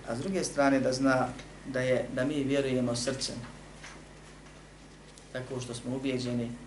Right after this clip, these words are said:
i tako što nije timo ispravno, i tako što imamo dijela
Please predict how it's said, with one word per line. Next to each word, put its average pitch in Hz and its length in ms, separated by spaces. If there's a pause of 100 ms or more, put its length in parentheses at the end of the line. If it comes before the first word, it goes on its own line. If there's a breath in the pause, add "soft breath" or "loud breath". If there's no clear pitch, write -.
(500)
i 120 60
tako 123 340
što 117 160
nije 127 300
timo 123 260
ispravno, 123 760 (600)
i 123 80
tako 123 340
što 127 160
imamo 127 380
dijela 123 380